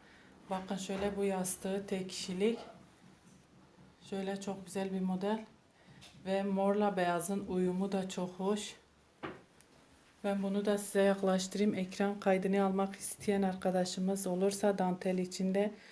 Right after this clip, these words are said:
şöyle yapan arkadaşlar olunca... Yani böyle dantel bakılınca da sayılabiliyorsa yapılabiliyor yani.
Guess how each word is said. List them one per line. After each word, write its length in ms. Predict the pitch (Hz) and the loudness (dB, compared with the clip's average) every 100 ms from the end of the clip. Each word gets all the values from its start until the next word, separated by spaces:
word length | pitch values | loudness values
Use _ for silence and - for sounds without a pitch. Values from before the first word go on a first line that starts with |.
| - - | -20 -16
şöyle 560 | - 214 202 196 202 202 - | 0 4 6 6 4 2 -2
yapan 380 | 196 196 196 220 | 4 6 6 6
arkadaşlar 640 | 214 202 202 196 196 220 220 | 4 4 6 6 6 4 6
olunca... 580 | 220 254 262 262 262 - - - - | 6 6 6 4 2 -8 -20 -14 0
Yani 320 | 202 214 196 | 4 6 6
böyle 360 | 214 220 214 202 | 6 8 6 6
dantel 400 | 190 190 220 220 | 4 4 4 6
bakılınca 600 | 170 208 226 247 247 220 | 2 2 4 6 6 4
da 280 | 220 220 220 | 2 2 -2
sayılabiliyorsa 1200 | - 208 202 202 214 214 208 247 247 - 269 262 - 202 | 0 4 6 8 6 6 6 6 6 4 2 2 0 2
yapılabiliyor 760 | 196 196 202 202 190 196 196 | 2 4 4 6 6 6 6
yani. 460 | 180 165 170 214 | 4 0 2 0